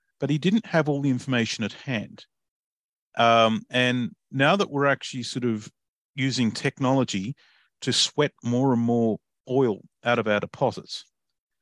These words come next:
right? We're now getting to the point where, um, we're wanting to expand more and more each year. We're consuming more and more each year. And to get each unit, we're having to do more and more effort. And which is why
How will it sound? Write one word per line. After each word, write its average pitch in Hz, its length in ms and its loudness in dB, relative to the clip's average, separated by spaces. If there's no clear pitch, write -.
right? 110 220 2
We're 123 100 2
now 135 220 4
getting 135 300 0
to 127 60 -6
the 107 80 -8
point 123 380 -2
where, 107 480 0
um, 104 480 0
we're 123 100 2
wanting 160 260 2
to 135 120 -6
expand 131 480 0
more 135 180 4
and 127 80 2
more 117 220 2
each - 160 -6
year. 139 180 -2
We're 143 120 -6
consuming 139 500 -2
more 127 160 2
and 120 80 2
more 117 180 2
each 110 160 -4
year. 120 220 0
And 104 140 -4
to 107 40 -8
get 127 280 0
each 117 200 -6
unit, 123 300 -2
we're 101 80 -10
having 113 220 -4
to 95 80 -14
do 107 180 -4
more 117 200 -2
and 107 80 0
more 104 200 -2
effort. - 380 -12
And 110 240 0
which - 160 -6
is 110 100 -2
why 123 380 2